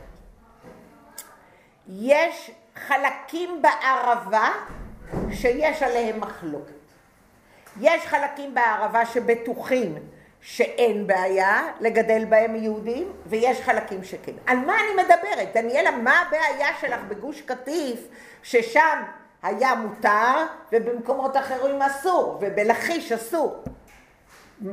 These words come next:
הם קרובים במרחק עשרים דקות אחד מהשני. למה ביד מרדכי אסור, ובגוש קטיף מותר? הם במרחק עשר דקות אחד מהשני. אוקיי? למה? התשובה היא ברורה.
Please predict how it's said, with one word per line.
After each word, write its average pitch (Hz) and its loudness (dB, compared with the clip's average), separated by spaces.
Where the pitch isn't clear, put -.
הם 226 2
קרובים 254 -2
במרחק 277 2
עשרים 277 -2
דקות 277 2
אחד 269 2
מהשני. 285 -2
למה 285 6
ביד 302 4
מרדכי 262 2
אסור, 226 2
ובגוש 262 4
קטיף 285 0
מותר? 285 2
הם 214 -10
במרחק 254 -6
עשר 320 -4
דקות - -10
אחד 180 -8
מהשני. 147 -16
אוקיי? 285 -2
למה? 196 0
התשובה 165 -6
היא 175 0
ברורה. 185 -6